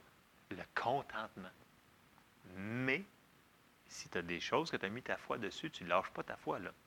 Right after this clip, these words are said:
C'est, c'est, c'est, c'est là qu'est le, qu'est le milieu du chemin qui est pas évident à, à garder, le, ne pas tomber dans « OK, je crois plus en rien », puis, euh,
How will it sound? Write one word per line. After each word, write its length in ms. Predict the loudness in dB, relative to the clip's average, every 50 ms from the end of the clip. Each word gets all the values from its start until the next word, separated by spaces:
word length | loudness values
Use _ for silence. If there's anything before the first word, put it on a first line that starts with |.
| -20 -20 -20 -18 -14
C'est, 280 | -10 -4 2 2 4
c'est, 220 | 4 4 2 2 2
c'est, 140 | 2 -2
c'est 200 | 2 6 8 10
là 200 | 10 12 10 8
qu'est 160 | 8 8 6 8
le, 160 | 8 6 4 2 -8 -10 -10 -4 2
qu'est 100 | 2 4
le 80 | 4
milieu 420 | 6 6 6 6 6 6 6 6 4
du 100 | 4 4
chemin 360 | 4 6 6 6 6 6 2
qui 140 | 2 -2 -2
est 20 |
pas 140 | 2 4 4
évident 260 | 4 4 2 2 4 6
à, 640 | 6 8 8 10 10 8 8 6 4 4 2 2 0 -2 -6 -8 -8 -4 0
à 120 | 0 2
garder, 380 | 6 8 8 8 8 6 4 4
le, 180 | 4 2 0 0 -6 -12 -14 -14 -14 -16 -16 -16 -10 -6
ne 200 | -2 2 2 4
pas 180 | 8 8 8 10
tomber 320 | 10 10 10 12 10 10
dans « 160 | 10 10 10 10 10
OK, 160 | 8 8 6
je 100 | 6 6
crois 140 | 4 2 4
plus 180 | 6 8 10
en 100 | 12 12
rien », 280 | 12 10 10 8 6 4 -2 -4
puis, 240 | 0 2 4 8 8
euh, 100 | 6